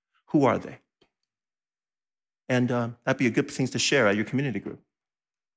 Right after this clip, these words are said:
Second question. Do you have models in your spring-,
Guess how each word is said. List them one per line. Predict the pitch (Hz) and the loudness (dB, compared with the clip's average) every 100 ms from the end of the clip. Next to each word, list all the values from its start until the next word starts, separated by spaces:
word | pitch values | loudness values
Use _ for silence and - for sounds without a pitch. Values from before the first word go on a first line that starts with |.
| _ _ _ _ _ _ _ _ - | _ _ _ _ _ _ _ _ -8
Second | - 151 135 | -2 0 0
question. | 127 117 - - _ _ _ _ _ - - _ _ _ _ _ _ _ _ _ _ _ _ _ _ _ _ _ - | -2 -2 -6 -14 _ _ _ _ _ -20 -20 _ _ _ _ _ _ _ _ _ _ _ _ _ _ _ _ _ 2
Do | |
you | 147 | 4
have | 147 | 6
models | 143 139 95 110 | 4 2 2 -2
in | |
your | 104 | -4
spring-, | - 101 | -2 -4